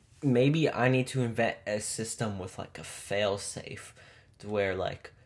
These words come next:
I don't know, I should build a robot and code it to pick my clothes up off the floor. Because, like, um,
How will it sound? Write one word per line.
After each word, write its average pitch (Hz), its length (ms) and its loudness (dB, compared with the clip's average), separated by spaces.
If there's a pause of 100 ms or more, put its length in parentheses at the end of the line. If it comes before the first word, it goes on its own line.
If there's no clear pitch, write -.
(240)
I 107 100 -2
don't 107 140 2
know, 98 280 0
I 107 140 0
should 107 640 -4
build 117 340 2
a 110 120 0
robot 104 560 2
and 101 200 -6
code 104 300 -2
it - 200 -4
to 104 200 -4
pick - 400 -8
my 101 220 -2
clothes 101 360 0
up 95 200 -6
off 92 200 -4 (100)
the 76 60 -14
floor. 87 500 -2 (2250)
Because, 113 320 -2
like, 110 260 4
um, 107 360 2